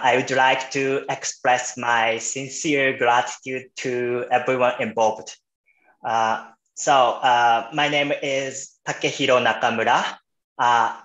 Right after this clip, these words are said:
I entered jaxa in two thousand one, uh, and have been doing various works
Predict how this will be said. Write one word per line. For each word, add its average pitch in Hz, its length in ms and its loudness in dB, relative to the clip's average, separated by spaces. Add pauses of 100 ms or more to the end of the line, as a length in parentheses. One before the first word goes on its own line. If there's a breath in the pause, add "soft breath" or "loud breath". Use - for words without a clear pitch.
(160)
I 143 180 2
entered 135 600 -2
jaxa 131 560 0
in 127 520 -8
two 151 120 -2
thousand 135 340 0
one, 123 560 0 (500 soft breath)
uh, 120 500 2
and 127 500 -4 (140)
have 120 360 -2
been 127 380 0
doing 127 600 0
various 135 840 0
works 135 580 -4